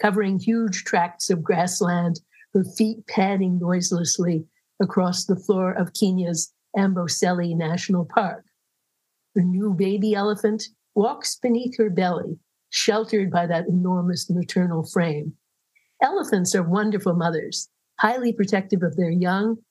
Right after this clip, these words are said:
and even known to sacrifice their lives to save young elephants from danger.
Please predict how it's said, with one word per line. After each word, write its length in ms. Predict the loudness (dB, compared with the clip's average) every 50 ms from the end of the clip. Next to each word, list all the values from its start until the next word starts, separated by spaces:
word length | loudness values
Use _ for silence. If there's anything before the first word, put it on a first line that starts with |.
| _ _ 0
and 140 | 0 0 0
even 360 | 0 -2 0 2 2 2 2
known 240 | 0 -2 -2 -4 -2
to 100 | -2 -2
sacrifice 840 | -2 0 0 0 0 0 -2 -2 0 0 0 0 0 -2 -4 -8 -10 _ _ _ _ 0
their 240 | 0 2 2 2
lives 720 | 2 2 2 2 2 0 -2 -4 -4 -8 -8 -8 -8 -10 _ _ _ _ -2
to 80 | 0
save 460 | 0 0 2 0 0 2 2 0 0 0
young 300 | 0 2 2 0 0 0
elephants 520 | 0 0 0 0 -2 -2 -2 -2 -2 -2 -2
from 200 | -2 0 0 0
danger. 540 | 0 0 0 0 0 -2 -4 -4 -8 -8